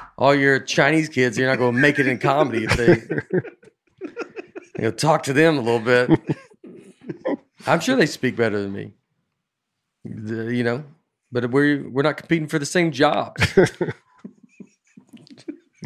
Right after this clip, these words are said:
Speaker 1: Good on them. He spoke well. <laughs>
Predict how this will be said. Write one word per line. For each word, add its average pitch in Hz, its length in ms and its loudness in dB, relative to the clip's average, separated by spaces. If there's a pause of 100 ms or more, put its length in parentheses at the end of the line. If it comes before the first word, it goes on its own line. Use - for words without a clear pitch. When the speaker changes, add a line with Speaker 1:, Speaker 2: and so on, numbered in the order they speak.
(160)
Speaker 1:
Good 165 240 4
on 170 240 2
them. 110 440 0
He 110 140 -14
spoke - 480 0 (280)
well. 117 520 0 (320)
<laughs> - 80 2